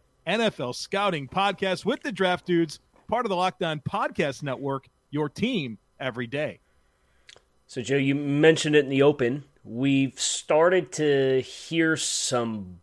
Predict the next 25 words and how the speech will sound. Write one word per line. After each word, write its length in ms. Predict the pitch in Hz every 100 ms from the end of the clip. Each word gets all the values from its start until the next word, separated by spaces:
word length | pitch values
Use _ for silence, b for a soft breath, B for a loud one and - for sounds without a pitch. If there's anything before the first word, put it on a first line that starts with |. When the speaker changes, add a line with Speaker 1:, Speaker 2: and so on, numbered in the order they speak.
| -
Speaker 2:
buzz 800 | 123 107 92 113 139 - - - _ _ _ _ _ _ -
in 160 | 127
regards 560 | 120 113 123 120 120 -
to 420 | - 123 117 113 -
another 840 | 117 120 120 123 123 139 139 139 135
top 480 | - - 113 104 - - _ _ _ _ _ _
draft 560 | - 107 87 95 131 - _ _ _ _ _ _ -
trade, 540 | - 180 104 69 - _ _ _ _
uh, 120 | - - -
this 160 | 110
potentially 840 | - 110 - 113 - 110 107 107 - _ _
featuring 400 | - 113 - 107
the 100 | 101
Arizona 280 | 101 90 87
Cardinals, 500 | - 143 143 135 123
which 200 | 110 -
when 100 | 117
we 60 |
did 180 | 117 123
the 240 | 110 110 - b b b b -
Bijan 480 | 135 143 135 123 113
Robinson 600 | 117 120 120 113 117 107 -
exercise 720 | 117 - 117 - 110 101 98
yesterday, 500 | 139 160 120 107 110
we 340 | 101 127 120